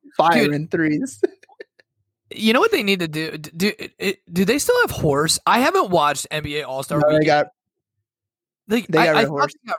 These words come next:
Speaker 1: rid of it. Yeah, bring back Horse, man.
Speaker 2: Horse
Speaker 1: Dude,
Speaker 2: probably would be fun.
Speaker 1: give me, honestly, fuck the skills competition.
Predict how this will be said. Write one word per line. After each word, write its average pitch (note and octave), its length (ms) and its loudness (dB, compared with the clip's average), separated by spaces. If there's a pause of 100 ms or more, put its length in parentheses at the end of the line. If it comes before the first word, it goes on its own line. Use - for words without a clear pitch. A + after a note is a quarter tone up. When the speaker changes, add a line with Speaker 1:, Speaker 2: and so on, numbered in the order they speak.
Speaker 1:
rid E3 100 -8
of D3 120 -10
it. D#3 60 -14
Yeah, A3 220 -10
bring C4+ 220 -2
back G#4+ 180 0
Horse, B3 460 0
man. F#3+ 480 -6 (220)
Speaker 2:
Horse C4+ 120 2
Speaker 1:
Dude, D4 120 2
Speaker 2:
probably E3+ 160 2
would C#3 100 -4
be B2 120 -10
fun. B2+ 220 -14
Speaker 1:
give D4+ 160 0
me, F#4+ 180 0 (120)
honestly, D#4+ 560 0 (180)
fuck C#4+ 220 2
the D#4 140 0
skills G3+ 400 -4
competition. D3+ 640 -6